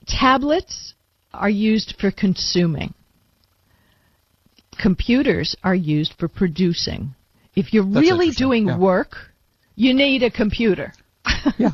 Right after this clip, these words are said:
Speaker 2: a-, and that does make sense. I mean, in my day job, I use three, I have three screens, and I use a P C at the office,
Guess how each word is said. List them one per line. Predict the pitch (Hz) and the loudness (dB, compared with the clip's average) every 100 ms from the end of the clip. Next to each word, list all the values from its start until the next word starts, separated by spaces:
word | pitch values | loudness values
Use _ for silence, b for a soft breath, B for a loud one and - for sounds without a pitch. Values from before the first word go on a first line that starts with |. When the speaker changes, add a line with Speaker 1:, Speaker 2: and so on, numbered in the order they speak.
| - | -4
Speaker 2:
a-, | |
and | 175 175 185 185 196 | -8 -2 0 2 2
that | 190 | 2
does | 196 180 | 2 0
make | 127 - | -2 -2
sense. | 101 92 | -4 -2
I | 110 | 0
mean, | 107 110 | 0 2
in | |
my | 110 104 | 2 0
day | 90 95 92 | 0 -2 0
job, | 101 107 117 | 0 0 0
I | 117 | 0
use | 117 101 110 - | 0 0 -2 -4
three, | - 107 101 117 123 131 127 - 123 | -10 -8 0 2 2 0 -4 -10 -4
I | 104 | -2
have | 101 | -4
three | - - 104 123 | -8 -6 -2 -2
screens, | - - 85 87 113 147 - - _ b b b b b | -4 -8 -6 -6 -6 -8 -10 -16 _ b b b b b
and | - 101 | -4 0
I | 98 | 0
use | 95 98 98 | 0 0 0
a | |
P | - 104 | -2 -4
C | 95 98 98 | -2 -2 -2
at | 113 | 0
the | 95 | -2
office, | 87 82 - 107 | -2 -6 -8 -8